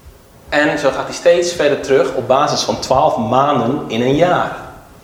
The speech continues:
Hè, zoals we dat net gelezen hebben. Betekent, consequentie, dat vanaf tweeduizend vijfentwintig, dat,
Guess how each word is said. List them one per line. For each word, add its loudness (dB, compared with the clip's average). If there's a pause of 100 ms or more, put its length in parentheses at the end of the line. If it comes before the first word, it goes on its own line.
Hè, -10
zoals -2
we -4
dat -4
net -4
gelezen -2
hebben. -8 (600)
Betekent, 2
consequentie, 0
dat 0
vanaf 2
tweeduizend 0
vijfentwintig, 0 (2250)
dat, 2